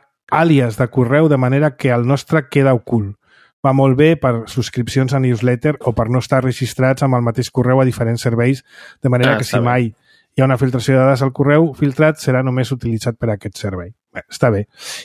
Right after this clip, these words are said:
Speaker 1: I a sobre no confieu en Facebook o en Google, <laughs> que és el que és, és evitar aquest sistema, no? Tenir un sistema, diguéssim, més propi.
Speaker 2: Bueno, i
Speaker 1: Eh,
Speaker 2: a més
Speaker 1: sapigueu
Speaker 2: em sembla que pots, ehm,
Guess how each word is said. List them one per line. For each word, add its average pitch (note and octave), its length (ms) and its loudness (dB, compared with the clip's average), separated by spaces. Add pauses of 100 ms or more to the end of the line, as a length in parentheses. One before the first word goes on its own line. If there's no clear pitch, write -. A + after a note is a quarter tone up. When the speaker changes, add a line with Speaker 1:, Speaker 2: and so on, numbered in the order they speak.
Speaker 1:
I B2+ 60 0
a A2 40 -2
sobre B2 220 2
no B2+ 140 0
confieu A#2+ 420 0
en A2+ 80 -4
Facebook B2 380 -2
o B2 80 0
en A2+ 80 -4
Google, C#3 340 2
<laughs> C3 220 -2
que C3 100 0
és A2+ 80 0
el A#2 80 0
que A#2 160 -4 (640)
és, C3+ 100 -2
és C3+ 180 2
evitar D3 340 2
aquest B2+ 260 -4
sistema, G#2+ 520 -6
no? D3 160 2
Tenir A#2 260 -4
un A#2 100 -6
sistema, A#2+ 320 -4
diguéssim, A2+ 320 0
més A2 220 0
propi. - 400 -4 (560)
Speaker 2:
Bueno, C#3 400 2
i A#2+ 40 2
Speaker 1:
Eh, A#2+ 60 2
Speaker 2:
a A#2 60 2
més B2 180 0
Speaker 1:
sapigueu C3+ 220 4
Speaker 2:
em - 20 2
sembla B2 200 0
que A#2 120 0
pots, A2+ 500 -2
ehm, G#2+ 640 -2